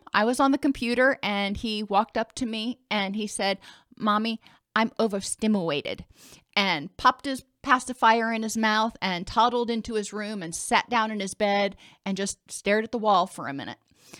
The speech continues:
Um, and, you know, that was, you know, great. So I gave him some time and then I went and, you know, talked to him about what was going on. Uh, you know,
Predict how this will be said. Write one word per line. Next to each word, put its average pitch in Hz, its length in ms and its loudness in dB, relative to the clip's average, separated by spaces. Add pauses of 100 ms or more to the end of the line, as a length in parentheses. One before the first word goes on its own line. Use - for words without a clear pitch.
(220)
Um, 190 560 0 (920)
and, 240 420 2 (420)
you 254 160 6
know, 277 120 6
that 320 260 8
was, 381 300 0 (400)
you - 160 -12
know, 254 120 0
great. 202 460 0 (300)
So 226 380 6
I 214 160 4
gave 226 240 2
him 285 100 4
some 415 200 -4
time 277 440 2
and 214 100 -6
then 226 100 0
I 226 120 6
went 233 480 0
and, 214 480 0 (680)
you 226 140 -4
know, 165 120 -4
talked 277 380 4
to 269 100 0
him 226 240 -2
about 214 300 4
what 226 160 2
was 208 160 -8
going 202 300 -2
on. 233 360 2 (140)
Uh, 190 340 -6 (120)
you 208 120 -6
know, 185 120 -4